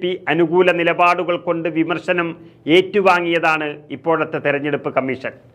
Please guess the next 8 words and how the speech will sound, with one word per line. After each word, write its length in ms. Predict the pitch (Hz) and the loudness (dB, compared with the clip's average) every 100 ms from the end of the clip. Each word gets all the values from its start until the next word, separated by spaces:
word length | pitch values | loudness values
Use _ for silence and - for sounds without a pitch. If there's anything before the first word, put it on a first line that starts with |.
| - - - - | -20 -20 -8 4
ആ 120 | 196 285 | 4 6
തെരഞ്ഞെടുപ്പ് 500 | 254 247 262 254 - 214 | 6 4 4 2 2 0
കമ്മീഷൻ 360 | 196 190 180 165 160 180 | 2 0 0 -2 -2 -2
കശ്മീരിൽ 500 | 170 196 247 240 220 185 | -2 0 2 2 2 0
സന്ദർശനം 440 | 196 226 220 240 214 | 0 0 0 0 0
നടത്തുമ്പോൾ 480 | 185 180 165 170 165 - - _ | -2 -2 -2 -2 -2 -6 -20 _
സ്വാഭാവികമായും 920 | - 170 170 208 226 214 202 185 175 160 | 4 4 6 4 4 0 0 2 0 -2
പ്രതിപക്ഷത്തിന് 680 | 165 165 196 - 185 180 | -2 -2 -2 -4 -4 -4